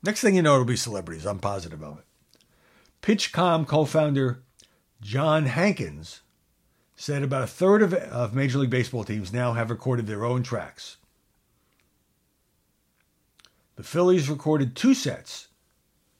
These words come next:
uh, with the catcher in English and an interpreter in Spanish.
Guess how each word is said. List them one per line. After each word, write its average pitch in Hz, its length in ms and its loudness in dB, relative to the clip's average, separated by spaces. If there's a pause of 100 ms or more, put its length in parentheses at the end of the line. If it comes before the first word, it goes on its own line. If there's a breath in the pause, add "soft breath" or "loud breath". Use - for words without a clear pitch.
(580)
uh, 107 440 -8
with 110 200 -4
the 113 80 -6
catcher 165 640 0 (220)
in 131 180 0
English 120 580 -4 (340)
and 127 160 -4
an 127 120 0
interpreter 139 800 6
in 160 260 -2
Spanish. - 1120 -2